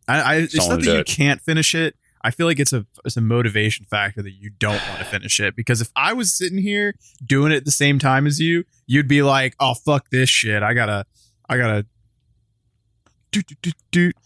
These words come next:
Speaker 2: Yeah,
Speaker 1: Um,
Speaker 2: exactly. Gotta beat Crondo at it. So, but now
Speaker 1: Yeah.
Speaker 2: since you're just like, "Oh, I'm not gonna get it," I'm like, "That's no, it's
Speaker 1: Just wait.
Speaker 2: really
Speaker 1: I'm gonna
Speaker 2: not."
Speaker 1: get the bug, and then all of a sudden, I'm just gonna creep up on you, and you're gonna be like, "Oh shit, I gotta, I gotta get in form real quick."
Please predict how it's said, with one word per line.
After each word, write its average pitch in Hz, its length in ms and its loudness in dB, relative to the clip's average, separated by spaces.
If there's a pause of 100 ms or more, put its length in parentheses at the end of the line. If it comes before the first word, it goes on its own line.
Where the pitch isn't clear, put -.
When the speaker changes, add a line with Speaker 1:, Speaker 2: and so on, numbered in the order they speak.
(120)
Speaker 2:
Yeah, 107 440 2
Speaker 1:
Um, 104 280 -2
Speaker 2:
exactly. 90 320 0
Gotta 87 160 0
beat 87 180 -2
Crondo 98 340 2
at 82 160 -2
it. 82 120 -4 (100)
So, 80 240 -6 (260)
but 110 100 -4
now 123 160 2
Speaker 1:
Yeah. 160 100 2
Speaker 2:
since 117 160 0
you're 123 100 0
just 113 200 -2
like, 117 200 2
"Oh, 135 540 4
I'm 139 120 0
not 139 180 4
gonna 120 140 2
get 90 200 0
it," 90 40 2
I'm 90 80 -2
like, 92 140 -2
"That's 113 300 -2
no, 85 200 -6 (120)
it's - 160 -12
Speaker 1:
Just 233 180 0
wait. 175 220 2
Speaker 2:
really 110 100 -2
Speaker 1:
I'm 143 100 0
gonna 220 80 -2
Speaker 2:
not." 208 100 -2
Speaker 1:
get 190 140 0
the 180 80 -2
bug, 135 380 0 (100)
and 117 200 -2
then 123 100 0
all 123 80 0
of 120 60 -6
a 123 40 -6
sudden, 120 380 -2
I'm 107 140 -2
just 104 160 -8
gonna 110 120 -2
creep - 280 -4
up 110 160 -4
on 101 200 -4
you, 98 140 -6
and 98 240 -4
you're 104 80 -14
gonna 107 160 -4
be 101 80 -8
like, 98 140 -8
"Oh 110 160 -6
shit, - 500 -4
I 113 80 -4
gotta, 107 160 -6 (220)
I 110 80 -4
gotta 101 120 -12
get 98 140 -12
in - 40 -20
form 117 360 -10
real 92 120 -20
quick." - 340 -16